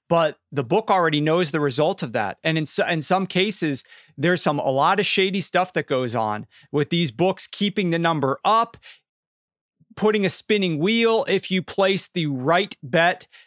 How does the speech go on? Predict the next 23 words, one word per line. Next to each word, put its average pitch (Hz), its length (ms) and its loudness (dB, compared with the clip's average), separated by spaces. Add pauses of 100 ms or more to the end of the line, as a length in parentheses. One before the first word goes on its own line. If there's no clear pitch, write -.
(140)
uh, 156 320 2
so 190 160 0
that 156 140 0
they 165 80 4
don't 170 180 0
have 185 260 4
to - 120 -2
pay 160 180 2
you, 156 300 2 (240)
and 175 200 2
accepting 208 540 0
your 165 140 0
bet 165 280 2
if 170 140 -2
it 151 100 -4
was 151 200 -2
the 156 80 0
wrong 180 320 2
bet. 151 200 0
There's 196 140 2
a 202 80 2
lot 226 240 2
of 202 160 0